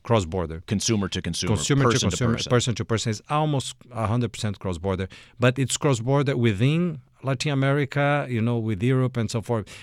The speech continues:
Speaker 1: But the, the point is, we are so well positioned in Latin America today. We have so, so much of a strong local presence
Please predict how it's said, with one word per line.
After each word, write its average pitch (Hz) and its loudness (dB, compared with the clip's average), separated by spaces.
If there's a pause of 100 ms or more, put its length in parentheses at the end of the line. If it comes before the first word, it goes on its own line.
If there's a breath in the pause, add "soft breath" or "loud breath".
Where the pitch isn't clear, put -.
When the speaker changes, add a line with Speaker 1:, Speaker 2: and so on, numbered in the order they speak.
(100)
Speaker 1:
But 135 0
the, 147 0
the 139 -4
point 180 0
is, 127 0
we 143 -2
are 147 0
so 208 0
well 156 2
positioned 117 -4
in 95 -6
Latin 92 -8
America 95 -8
today. 95 -10 (240 loud breath)
We 117 -2
have 123 0
so, 170 2
so 170 0
much 143 -2
of 113 -4
a 107 -4
strong 135 -2
local 117 -2
presence 110 -4